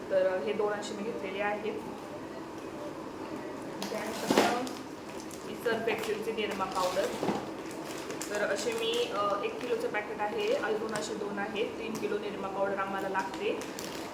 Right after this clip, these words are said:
तर त्यानुसार हे मी घेतलेलं आहे. इथे बघा, इथे दोन आहेत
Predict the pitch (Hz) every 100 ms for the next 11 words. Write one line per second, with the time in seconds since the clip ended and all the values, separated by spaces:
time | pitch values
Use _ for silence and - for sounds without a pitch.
0 | - - 185 180 220 214 220 208 220 190
1 | 196 233 - 180 202 202 202 220 - -
2 | - - - - - - - 196 196 196
3 | 196 190 196 190 190 208